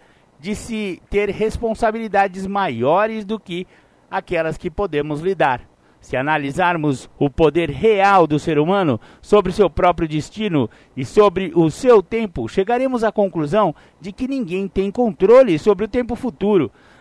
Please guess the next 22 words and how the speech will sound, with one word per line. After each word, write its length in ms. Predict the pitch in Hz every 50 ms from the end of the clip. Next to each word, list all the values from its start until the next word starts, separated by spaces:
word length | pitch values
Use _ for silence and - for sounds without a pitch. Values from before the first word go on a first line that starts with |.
| _ -
Não 240 | 127 143 175 202 190
se 180 | - - 226 196
pode 580 | 151 - - 196 196 196 196 190 175 190 185 - _ _ _ _
ter 200 | - 196 202 202
absoluta 600 | 190 180 165 - 208 196 175 190 226 226 - 233
certeza 640 | - - 254 233 185 - - 214 214 214 202 196 202
do 120 | 175 180
que 140 | - - 180
vai 200 | 156 185 185 196
acontecer 560 | 202 - 208 196 190 196 190 180 - 202 202
amanhã, 580 | 208 196 185 170 156 156 165 202 214 226 226 226 - _ _ _ _
daqui 240 | - 135 151 - -
uma 180 | 196 175 180 165
semana, 640 | - - 156 123 143 165 185 208 220 226 233 233 - _ _ _ _
daqui 300 | - 139 156 - - 226
um 180 | 226 196 185 196
ano 400 | 220 247 269 262 202 151 120 - -
ou 240 | - 208 233 254 247
daqui 440 | 160 139 165 165 165 _ - 123 139
a 60 | 147
dez 380 | 143 117 135 147 170 151 - 135
anos. 400 | 143 151 139 107 98 - -